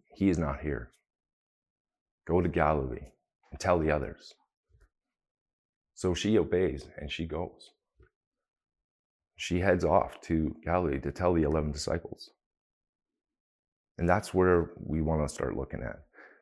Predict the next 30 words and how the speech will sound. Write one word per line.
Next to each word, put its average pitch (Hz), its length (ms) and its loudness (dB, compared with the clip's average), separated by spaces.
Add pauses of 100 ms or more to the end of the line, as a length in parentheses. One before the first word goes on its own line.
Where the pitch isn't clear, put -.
(240)
When 76 200 -4
he, 80 160 -6 (160)
we 85 140 0
get 85 240 6
it 101 140 4
to 82 100 -2
verse 87 260 4
eighteen, 90 560 0 (2000)
uh, 64 220 -4
the, 78 160 -4 (100)
this 98 220 2
passage 95 480 8
is 73 480 0 (480)
very 90 320 4
unique, 82 460 -2 (1200)
for 82 160 4
it 82 60 6
is 82 180 4
the 78 240 2
final 95 480 4
recorded 85 480 4
words 78 600 2 (120)
of 73 120 -4
our 71 140 2
Lord. 85 380 2 (300)
So 71 420 -4 (500)
what 87 240 0
did 87 120 0
he 82 60 0
say? - 340 -2